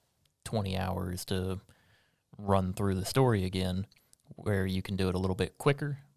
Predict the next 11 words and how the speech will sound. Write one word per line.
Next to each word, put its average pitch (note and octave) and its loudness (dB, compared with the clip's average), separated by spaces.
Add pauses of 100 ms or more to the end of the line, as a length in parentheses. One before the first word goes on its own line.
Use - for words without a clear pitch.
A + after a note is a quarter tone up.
And G2+ 2
it's G2 -4
basically G2+ 4
the, F#2 0 (580)
the G2+ 0
fast, C3 4 (400)
or G2+ 2
their A2+ 6
way G2 4
of F#2+ -4
going, G2 2